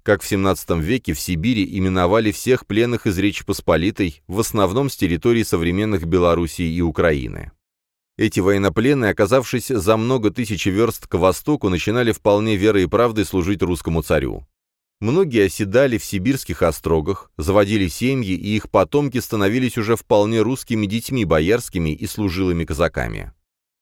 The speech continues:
Более того, в сибирских острогах семнадцатого века на русской службе замечен даже один почти настоящий француз – франкоязычный выходец из Брабанта. В документах тех лет он именуется Сава Француженин.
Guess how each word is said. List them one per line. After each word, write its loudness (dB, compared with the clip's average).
Более 2
того, 0
в -8
сибирских -4
острогах 0
семнадцатого 0
века 0
на 2
русской -2
службе -2
замечен 0
даже 4
один 0
почти -2
настоящий 0
француз – -4
франкоязычный 0
выходец -2
из -6
Брабанта. -2
В -8
документах -2
тех -2
лет 0
он 0
именуется -2
Сава 2
Француженин. -4